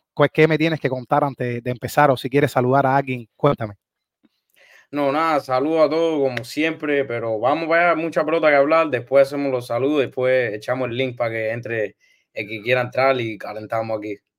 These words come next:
Speaker 1: Ahí está, mi hermano, ahí está. Oye, bro, eh, yo estoy muy feliz porque tú sabes que a mí todo esto de la fed Cube me ha tenido bien emocionado, eh, y ha sido, como, como te he dicho, ha sido un cachumbambe, eh, un cachumbambe, no, una montaña rusa, ¿no?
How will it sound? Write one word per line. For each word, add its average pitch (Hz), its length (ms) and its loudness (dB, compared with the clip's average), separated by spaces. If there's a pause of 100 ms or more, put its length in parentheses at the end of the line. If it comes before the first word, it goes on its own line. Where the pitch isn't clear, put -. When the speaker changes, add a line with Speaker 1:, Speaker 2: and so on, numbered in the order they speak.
(340)
Speaker 1:
Ahí 127 140 2
está, 131 180 2
mi 123 100 0
hermano, 123 240 -2
ahí 120 40 -2
está. 139 320 4
Oye, 170 220 8
bro, 190 160 8
eh, 135 600 2
yo 156 180 2
estoy 170 320 0
muy 147 260 -4
feliz 131 280 -2
porque 127 220 -6
tú 127 100 -4
sabes 151 220 4
que 135 80 0
a 127 80 0
mí 143 220 -6
todo 143 220 2
esto 147 140 -2
de 139 40 4
la 135 80 2
fed 120 180 -6
Cube 147 240 0
me 131 80 -6
ha - 20 -4
tenido 135 300 -2
bien 135 160 -2
emocionado, 139 560 -6 (300)
eh, 127 300 4
y 127 120 4
ha 127 80 4
sido, 165 240 6
como, 135 240 -4
como 127 160 -6
te 131 80 -2
he 135 40 4
dicho, 131 180 0
ha - 20 0
sido 151 200 0
un 151 100 -6
cachumbambe, 135 840 2
eh, 135 40 0
un 147 80 -4
cachumbambe, 180 420 0
no, 135 100 0
una 156 100 0
montaña 175 440 2
rusa, 135 280 -4
¿no? 143 100 -6